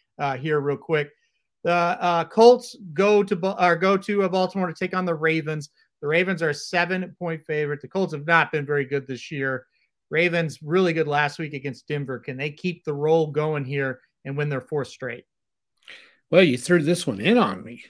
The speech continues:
Speaker 1: Yeah.
Speaker 2: So I haven't really analyzed this at all. Indy had a good win last week,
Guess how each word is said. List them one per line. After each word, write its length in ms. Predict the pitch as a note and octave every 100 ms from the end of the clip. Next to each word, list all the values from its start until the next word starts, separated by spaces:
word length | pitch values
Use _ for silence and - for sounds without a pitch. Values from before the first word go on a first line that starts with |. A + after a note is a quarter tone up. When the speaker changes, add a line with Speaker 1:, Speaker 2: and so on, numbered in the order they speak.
| -
Speaker 1:
Yeah. 180 | F#3+
Speaker 2:
So 160 | C3+ A#2 A2
I 40 | - D3
haven't 180 | D#3+
really 240 | D3+ D3 B2+
analyzed 760 | D#3+ C4+ G3+ F#2+ - - -
this 260 | G#2 A#2 -
at 60 | A#2
all. 500 | F3 A#3+ D#3+ A2+ - _ - - _ _ _ _ _ _ _ -
Indy 240 | C#3+ F#3
had 160 | E3 D#3
a 40 |
good 220 | C#3 D#3
win 260 | D3 E3+ G#3+
last 380 | C3 B2 - -
week, 440 | B2 C3+ - -